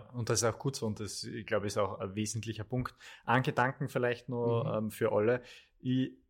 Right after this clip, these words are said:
Speaker 1: stelle mir immer die Frage, wenn mir jemand richtig ärgert, ähm, dann ist es ja meistens ein Spiegel, der mir auch vorgehalten wird, weil ich ärgere mich.
Speaker 2: Ja, ja, klar.
Speaker 1: Ähm, warum ärgere ich mich? Und warum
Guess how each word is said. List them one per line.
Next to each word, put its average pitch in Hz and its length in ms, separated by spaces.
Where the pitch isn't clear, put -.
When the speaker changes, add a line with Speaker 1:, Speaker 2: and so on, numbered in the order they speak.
Speaker 1:
stelle 127 260
mir 127 120
immer 131 180
die 123 100
Frage, 117 400
wenn 120 120
mir 117 120
jemand 113 240
richtig 127 360
ärgert, 107 440
ähm, 104 460
dann 113 160
ist 110 140
es 113 120
ja 117 80
meistens 107 420
ein 110 80
Spiegel, 117 360
der 101 100
mir 92 120
auch 95 80
vorgehalten 101 520
wird, 104 160
weil 107 140
ich 123 300
ärgere 87 220
mich. 87 300
Speaker 2:
Ja, 123 240
ja, 131 120
klar. 90 360
Speaker 1:
Ähm, 95 400
warum 117 320
ärgere 110 280
ich 104 160
mich? 127 200
Und 107 200
warum 113 360